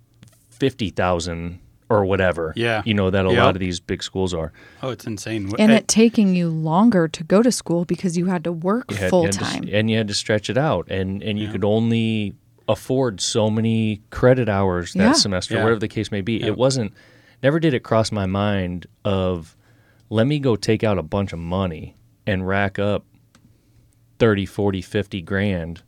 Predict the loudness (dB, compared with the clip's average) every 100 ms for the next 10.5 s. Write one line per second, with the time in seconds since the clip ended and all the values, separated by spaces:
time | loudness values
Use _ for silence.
0 | -10 -4 0 0 0 -2 -4 -4 -6 -4
1 | -2 -2 -4 -6 -8 -6 -6 -8 -8 -12
2 | -20 _ -10 -10 -10 -6 0 2 2 2
3 | 2 0 2 0 0 -4 -2 -2 -2 -2
4 | -2 -2 -2 -2 -4 -4 -6 -4 -4 -4
5 | -4 -6 -6 -8 -4 -2 -2 -6 -8 -4
6 | -2 -2 -6 -10 _ _ 2 2 2 -2
7 | -2 0 0 0 -2 -2 -2 -6 -12 -20
8 | -4 2 2 0 -2 -2 0 0 -2 -6
9 | -8 -4 -2 0 -2 -4 -4 -2 -2 -2
10 | -6 -6 -8 -10 -16